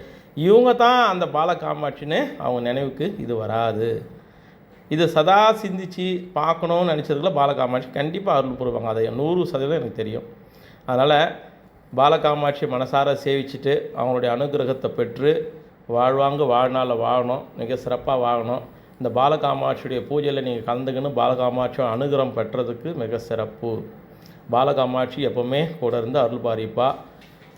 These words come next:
ஜெய ஜெய சங்கர, ஹர ஹர சங்கர, ஜெய ஜெய சங்கர, காஞ்சி சங்கர, ஜெய ஜெய சங்கர, காஞ்சி கோடி சங்கர.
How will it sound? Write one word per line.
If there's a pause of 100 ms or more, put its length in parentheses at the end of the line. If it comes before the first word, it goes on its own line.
(120)
ஜெய
ஜெய
சங்கர, (240)
ஹர
ஹர
சங்கர, (640)
ஜெய
ஜெய
சங்கர, (120)
காஞ்சி
சங்கர, (440)
ஜெய
ஜெய
சங்கர,
காஞ்சி
கோடி
சங்கர.